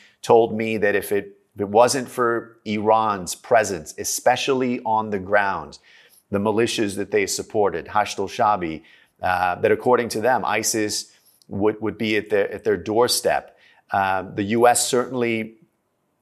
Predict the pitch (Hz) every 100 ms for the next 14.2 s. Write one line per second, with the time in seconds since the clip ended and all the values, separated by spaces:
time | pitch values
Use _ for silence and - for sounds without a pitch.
0 | - - 117 107 123 104 104 107 107 101
1 | 98 - - 92 87 87 85 104 _ -
2 | 101 95 104 110 113 117 123 - 127 120
3 | 123 127 127 - _ _ 113 107 - -
4 | 107 120 123 127 127 - 117 110 107 107
5 | 101 87 113 123 - 117 117 113 95 101
6 | 104 104 107 98 92 87 92 95 104 104
7 | 110 98 - - 92 - 107 104 101 -
8 | - _ _ - - 104 101 101 95 95
9 | 98 101 107 107 95 - 117 107 98 98
10 | - 107 104 101 107 107 113 107 101 113
11 | 101 110 107 98 90 87 - - 107 101
12 | 104 98 98 - _ - 98 117 127 110
13 | 101 101 - 95 95 98 95 95 92 92
14 | 92 98